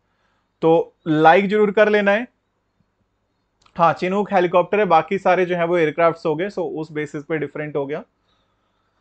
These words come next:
<coughs> तो बाकी जो है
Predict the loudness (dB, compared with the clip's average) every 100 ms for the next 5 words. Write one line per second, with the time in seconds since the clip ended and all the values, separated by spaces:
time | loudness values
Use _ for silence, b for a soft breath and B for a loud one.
0 | _ _ _ _ -20 _ _ 0 4 4
1 | 2 -2 0 0 2 -2 -8 _ -4 -4
2 | 0 2 2 0 0 0 0